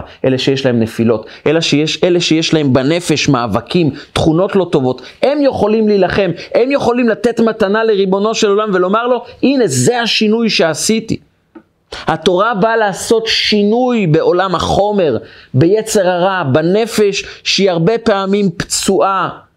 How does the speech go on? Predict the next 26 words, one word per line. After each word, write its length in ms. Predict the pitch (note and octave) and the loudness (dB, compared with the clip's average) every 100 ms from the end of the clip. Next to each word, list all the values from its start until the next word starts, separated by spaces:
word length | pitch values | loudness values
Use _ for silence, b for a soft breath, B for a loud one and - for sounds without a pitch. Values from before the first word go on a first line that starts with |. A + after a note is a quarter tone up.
| _ _ _ _ | _ _ _ _
לא 260 | D#3 G3 A3 | 0 2 2
מסודרת, 720 | A3 - G#3 E3+ G3 F3+ F3 | -2 0 2 2 2 0 0
לא 260 | F#3 A3+ A3+ | 2 2 2
מאוזנת, 580 | A3 G3+ E3 G3 F3 | 0 2 0 0 0
יש 160 | A3 G#3+ | 0 0
לה 60 | A3 | -2
פגמים, 440 | F#3 G3+ A3 A3 B B | 0 0 2 -2 B B
אבל 320 | E3+ G#3 G3+ - - _ _ - | -2 0 -2 -6 -14 _ _ -2
זו 340 | C3 D#3+ C#4 | 0 2 2
בדיוק 600 | A#3+ D#3 F3 C4 - - - _ _ _ _ _ | 0 2 2 0 -2 -10 -14 _ _ _ _ _
הייתה, 460 | D#3 D#3+ A3 G#3+ G3+ - _ _ | -2 0 0 0 -4 -8 _ _
היה 240 | E3+ G3+ | 0 2
הרצון 400 | G3 F3+ - A3+ | 0 -2 0 0
של 160 | - G3 | 2 0
התורה, 440 | F3 F3+ E3+ G3+ | 0 0 0 0
הרצון 340 | F3+ D#3 G#3+ G#3+ | 0 0 0 0
של 120 | G3+ | 2
ריבונו 340 | F3 E3+ G3 | 2 2 0
של 140 | G3+ G3 | 0 2
עולם. 220 | F#3 F3+ B B | 2 0 B B
המטרה 480 | E3 F#3+ G#3 F#3+ G#3 | -2 0 -2 0 0
היא 180 | A#3 A3 - | 0 -4 -4
השינוי 540 | D#3+ - G3 G3 A#3 F#3+ | -4 -2 0 2 2 0
שאנחנו 380 | D#3+ D#3 - | 0 0 0
יוצרים 340 | D3+ D3 F3 F3 | 0 0 0 2
בחיים. 420 | D3+ D3 D#3+ B2 | 0 0 0 -4